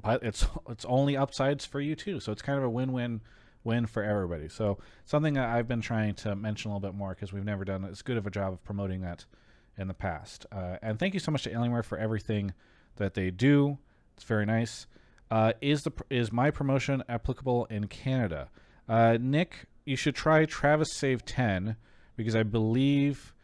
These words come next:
I know we've updated the code for U S to, um, to Travis Save ten Q two, but I don't know if we've updated it in Canada yet. So try that, Nick, in chat, and we'll see. Maybe it'll,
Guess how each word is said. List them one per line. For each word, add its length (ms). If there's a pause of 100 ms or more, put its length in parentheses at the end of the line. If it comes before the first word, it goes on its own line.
(340)
I 140
know 120
we've 180
updated 460
the 100
code 300
for 220
U 220
S 300
to, 360
um, 360 (580)
to 200
Travis 640
Save 360
ten 560
Q 220
two, 560 (560)
but 260
I 120
don't 220
know 120
if 140
we've 100
updated 380
it 80
in 100
Canada 320
yet. 240
So 100
try 220
that, 240
Nick, 300
in 180
chat, 320
and 180
we'll 120
see. 220
Maybe 200
it'll, 320